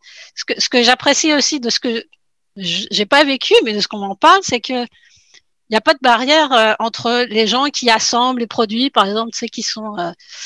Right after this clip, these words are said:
qui s-, qui font plus, euh, la production, je dirais, et puis, euh, les, il y a, il y a des post-doctorats, là, qui travaillent en R et D, tout ça,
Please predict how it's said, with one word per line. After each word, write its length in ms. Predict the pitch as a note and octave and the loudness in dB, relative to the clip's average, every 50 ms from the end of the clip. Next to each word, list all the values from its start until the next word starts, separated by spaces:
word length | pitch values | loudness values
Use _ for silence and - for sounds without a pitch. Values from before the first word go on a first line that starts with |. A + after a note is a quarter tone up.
| - - - - - - - _ _ _ | -12 -12 -12 -14 -16 -20 -20 _ _ _
qui 140 | - - F#3 | -18 -10 -8
s-, 180 | - - - - - | -8 -8 -8 -12 -18
qui 100 | - - | -20 -18
font 160 | - F#3 F3 | -16 -16 -14
plus, 320 | - - A3+ G#3+ - - | -10 -8 -6 -4 -4 -2
euh, 320 | G#3+ F#3+ F3+ F3 E3+ E3+ E3+ | -2 -2 -2 -2 -4 -4 -6
la 120 | F3 E3+ | -8 -10
production, 560 | - - G#3+ G3 A#3 C#4+ - - E4+ D#4+ D#4+ | -4 -4 -2 -2 0 0 0 2 2 2 2
je 80 | - B3 | 0 0
dirais, 340 | A3+ A3+ G#3+ A3 A3+ A3+ G#3+ | -2 0 0 2 2 2 0
et 40 | |
puis, 340 | G#3 - - - A3+ A#3 A#3+ | 0 -4 -6 -6 -4 -2 -2
euh, 300 | G#3+ G3 G3 F#3+ F3+ F3+ | -2 -2 0 0 -2 -2
les, 460 | F3+ G3 G3 F#3+ F#3 F3+ F3 E3+ E3+ | -2 -2 -2 -2 -2 -2 -4 -4 -4
il 100 | E3+ F3 | -4 -4
y 80 | F3+ F#3+ | -4 -4
a, 40 | F#3 | -4
il 120 | F#3 F#3 G#3 | -6 -6 -4
y 60 | G3+ | -2
a 60 | G#3 | -2
des 120 | G3 G3 G3 | -2 -2 0
post-doctorats, 760 | - C4+ B3+ - - B3+ - _ - B3 A3+ G#3+ B3+ C#4+ C#4+ | 2 2 2 2 0 -4 -4 _ 4 4 6 6 6 4 4
là, 100 | C4+ A#3+ | 4 0
qui 140 | - - A3 | -2 -6 -10
travaillent 320 | - - A3+ G#3+ A#3 A#3 | -4 -2 -2 0 0 0
en 60 | A3+ | 0
R 180 | A3+ A3+ A3 G#3+ | 0 0 2 2
et 100 | A3 G#3 | 2 0
D, 140 | G3 A#3+ B3 | 0 -2 -4
tout 100 | - - | -4 -4
ça, 140 | C#4 C#4+ | -4 -4